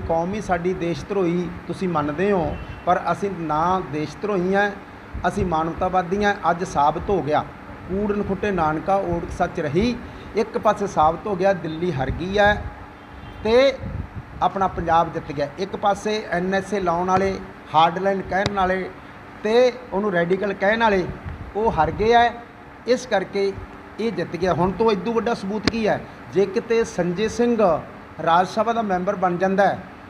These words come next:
ਤੇ ਉਹਨੂੰ ਆਪਣੇ ਆਪ ਸਹੁੰ ਚੁਕਾਈ ਜਾਂਦੀ ਹੈ, ਤੇ ਜੇ ਕੇਜਰੀਵਾਲ ਸਾਹਿਬ ਉਹ ਜੇਲ੍ਹ ਦੇ ਵਿੱਚ ਸੰਗੀਨ ਜ਼ੁਲਮਾਂ 'ਚ ਹੁੰਦੇ ਆ, ਉਹ ਨਾ ਤਾਂ member of parliament ਦੀ ਚੋਣ ਲੜ ਰਿਹਾ, ਉਹ ਚੋਣ ਤਾਂ ਲੜ ਹੀ ਨਹੀਂ ਰਿਹਾ ਸੀਗਾ।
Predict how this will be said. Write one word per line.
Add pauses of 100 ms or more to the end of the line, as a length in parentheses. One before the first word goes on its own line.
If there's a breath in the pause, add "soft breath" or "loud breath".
(120)
ਤੇ
ਉਹਨੂੰ (120)
ਆਪਣੇ
ਆਪ
ਸਹੁੰ
ਚੁਕਾਈ
ਜਾਂਦੀ
ਹੈ, (580)
ਤੇ
ਜੇ
ਕੇਜਰੀਵਾਲ
ਸਾਹਿਬ (600)
ਉਹ
ਜੇਲ੍ਹ
ਦੇ
ਵਿੱਚ
ਸੰਗੀਨ
ਜ਼ੁਲਮਾਂ
'ਚ
ਹੁੰਦੇ
ਆ, (300)
ਉਹ
ਨਾ
ਤਾਂ
member (240)
of
parliament
ਦੀ
ਚੋਣ
ਲੜ
ਰਿਹਾ,
ਉਹ
ਚੋਣ
ਤਾਂ
ਲੜ
ਹੀ
ਨਹੀਂ
ਰਿਹਾ
ਸੀਗਾ।